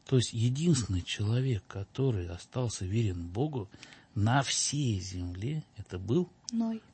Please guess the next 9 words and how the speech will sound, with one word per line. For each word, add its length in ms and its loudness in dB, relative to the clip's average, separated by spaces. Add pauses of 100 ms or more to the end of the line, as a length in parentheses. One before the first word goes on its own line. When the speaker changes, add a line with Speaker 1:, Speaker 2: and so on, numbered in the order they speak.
(160)
Speaker 1:
Ной 280 0
со 120 -12
своей 220 -8
семьей. 380 -10 (380)
Это 100 -20
был 140 -4
единственный 640 -4
праведник. 540 -10 (400)
Все, 340 0